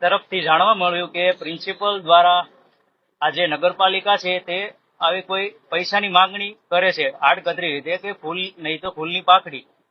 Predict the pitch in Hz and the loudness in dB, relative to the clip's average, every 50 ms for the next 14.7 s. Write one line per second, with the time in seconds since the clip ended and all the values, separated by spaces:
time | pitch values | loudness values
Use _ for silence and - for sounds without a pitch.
0 | _ 170 190 190 175 156 - 135 127 117 - _ _ _ _ _ _ 165 156 - | _ -6 -4 -4 -4 -4 -6 -10 -12 -12 -14 _ _ _ _ _ _ -12 -8 -4
1 | 196 196 202 220 - _ _ - 170 185 208 202 190 190 190 202 208 220 226 - | -2 -2 -2 -4 -6 _ _ -8 -2 2 6 6 6 6 4 2 0 0 0 -4
2 | - _ _ _ _ _ _ _ - 190 202 196 - 196 196 190 185 185 160 151 | -14 _ _ _ _ _ _ _ -14 -14 -12 -8 -4 0 0 2 2 0 -2 -2
3 | 147 160 180 202 196 - 190 185 190 185 160 160 143 151 156 156 175 208 208 - | 2 4 4 4 4 2 0 0 0 -2 -8 -8 -4 -4 -4 -4 -4 -6 -8 -10
4 | - - - _ _ - 165 180 185 165 170 175 185 180 180 202 208 202 - - | -18 -20 -20 _ _ 0 0 0 0 2 4 4 4 4 4 0 0 0 -2 -18
5 | - _ _ _ _ _ _ _ _ _ _ _ - 170 170 175 175 180 190 190 | -20 _ _ _ _ _ _ _ _ _ _ _ 2 4 6 8 8 6 4 4
6 | - 202 196 202 196 - 160 175 175 190 175 165 170 180 190 180 175 175 208 - | 0 -6 -4 -4 -4 -2 -2 0 0 0 -4 -4 -8 -8 -8 -6 -8 -10 -6 -4
7 | 220 202 180 160 175 185 185 - 156 170 175 170 175 185 185 185 196 196 196 - | -4 -4 -2 -2 -4 -4 0 2 2 2 4 4 2 2 2 2 0 0 0 -2
8 | 165 175 180 175 208 214 208 208 208 208 196 180 190 190 190 196 196 196 190 - | -10 -10 -10 -10 -12 -10 -4 -4 -4 -4 -2 0 2 4 6 6 6 6 4 0
9 | _ _ _ _ _ - _ - 160 175 180 - 226 226 220 208 196 208 196 190 | _ _ _ _ _ -20 _ 2 2 2 2 2 2 6 8 8 8 8 6 2
10 | 202 196 - 214 220 233 - _ - 185 196 196 208 214 208 202 185 180 170 175 | 2 2 -2 -4 -4 -4 -6 _ -8 -4 0 4 6 6 6 8 6 6 6 4
11 | 175 170 180 180 170 175 180 185 185 185 165 165 185 190 175 175 175 185 180 180 | 2 2 2 0 2 2 0 0 -2 -2 -4 -4 -4 -6 -16 -14 -10 -6 -4 -4
12 | 185 190 185 175 165 - 180 180 175 175 175 185 196 208 196 175 185 196 214 220 | 0 0 0 0 0 0 2 2 2 2 -2 -6 -6 -4 2 6 6 6 6 4
13 | 190 185 160 147 127 131 127 - _ - - - 165 - - 208 202 190 190 214 | -2 -2 -2 -2 -6 -8 -16 -16 _ -20 -16 -16 -14 -8 -4 -2 -2 0 0 -2
14 | 220 170 170 175 185 202 214 208 214 214 220 220 220 - | 2 4 4 4 4 2 -2 -2 -2 -2 0 0 -2 -4